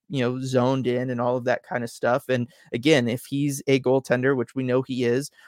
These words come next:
where he wants to be square to the puck, his, his goaltending style is going to be positionally sound, and he's going to be successful because of that. Him being able to face a bunch of low percentage chances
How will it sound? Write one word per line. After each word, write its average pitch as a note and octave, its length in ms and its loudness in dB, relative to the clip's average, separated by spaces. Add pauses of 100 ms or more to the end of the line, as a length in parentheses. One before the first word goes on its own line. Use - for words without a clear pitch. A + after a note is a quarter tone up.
(100)
where B2 100 0
he C3+ 100 -2
wants B2+ 280 0
to - 80 -10
be C3+ 100 -2
square B2+ 300 2
to B2+ 80 4
the A#2+ 100 -4
puck, B2 300 2
his, B2+ 180 -6 (160)
his C3 140 -4
goaltending C3 500 -2
style C3 440 4
is B2 120 -2
going B2+ 240 -2
to B2+ 80 -2
be B2 140 -4
positionally B2+ 640 -4
sound, B2+ 380 2
and C3 100 -4
he's B2 140 -8
going B2+ 220 -2
to B2+ 40 -2
be A#2+ 120 -6
successful B2+ 520 -2
because A#2+ 340 -2
of A#2 140 -6
that. B2 380 2 (800)
Him D3+ 220 6
being D3 220 8
able C#3+ 300 6
to C3+ 340 2
face C#3 420 2
a C3+ 60 2
bunch C3 220 0
of C3 140 -2
low B2+ 460 8
percentage B2+ 580 0
chances A#2+ 760 -2